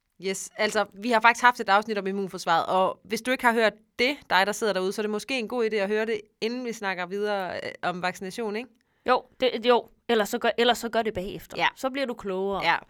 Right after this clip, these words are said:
Speaker 2: Ja.
Speaker 1: Der var i hvert fald det her med, at immunforsvaret består af nogle forskellige celler, og nogle af dem er nogen, der er super gode til at huske.
Speaker 2: Ja,
Speaker 1: Er
Speaker 2: det er
Speaker 1: det
Speaker 2: det
Speaker 1: dem,
Speaker 2: nemlig.
Speaker 1: som kommer i spil her?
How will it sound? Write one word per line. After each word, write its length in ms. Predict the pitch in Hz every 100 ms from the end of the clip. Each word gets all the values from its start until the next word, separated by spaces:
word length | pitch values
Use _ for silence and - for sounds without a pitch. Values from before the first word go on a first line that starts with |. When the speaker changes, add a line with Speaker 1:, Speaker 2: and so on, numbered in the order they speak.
| -
Speaker 2:
Ja. 120 | 175
Speaker 1:
Der 100 | 240
var 120 | 240 277
i 40 |
hvert 140 | 254
fald 180 | 247 220
det 160 | 233 220
her 140 | 214
med, 240 | 175 170 180
at 100 | 185
immunforsvaret 800 | 202 233 220 214 185 196 180 175
består 340 | 175 190 226 196
af 60 |
nogle 100 | 175
forskellige 400 | 180 180 196 185
celler, 460 | 175 208 208 262 -
og 100 | -
nogle 440 | 196 226 262 320 247
af 60 |
dem 300 | 196 190 208 -
er 240 | 170 175 175
nogen, 240 | 185 208
der 60 | 202
er 80 | 180
super 280 | - 247
gode 200 | - 196
til 60 | 214
at 60 | 202
huske. 380 | 311 - - 143 _ 285
Speaker 2:
Ja, 40 |
Speaker 1:
Er 40 | 339 _ _ -
Speaker 2:
det 60 | 262
er 40 | 254
Speaker 1:
det 40 |
Speaker 2:
det 60 | 233
Speaker 1:
dem, 80 | 269
Speaker 2:
nemlig. 160 | 330
Speaker 1:
som 600 | - 202 196 196 190 190 180 -
kommer 220 | 220 202
i 60 | 196
spil 240 | - 247
her? 160 | 285